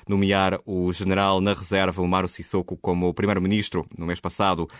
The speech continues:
O presidente da Liga Guineense dos Direitos Humanos culpa o chefe de Estado, citado pela agência de notícias Lusa, Augusto da Silva, diz que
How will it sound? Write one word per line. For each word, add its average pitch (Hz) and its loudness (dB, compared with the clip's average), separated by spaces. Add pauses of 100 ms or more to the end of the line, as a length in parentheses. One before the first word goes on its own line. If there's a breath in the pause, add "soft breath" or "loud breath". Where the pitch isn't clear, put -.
(360 loud breath)
O 82 -4
presidente 90 -4
da 92 -2
Liga 87 0
Guineense 87 -2
dos 85 -4
Direitos 85 -2
Humanos 87 0 (300 loud breath)
culpa 90 -2
o 101 -8
chefe - -4
de - -8
Estado, 110 0 (200 loud breath)
citado 82 -6
pela 82 -2
agência 82 -4
de 80 -8
notícias 80 -8
Lusa, 98 0
Augusto 85 -4
da 87 -2
Silva, 104 0
diz 98 -2
que 107 0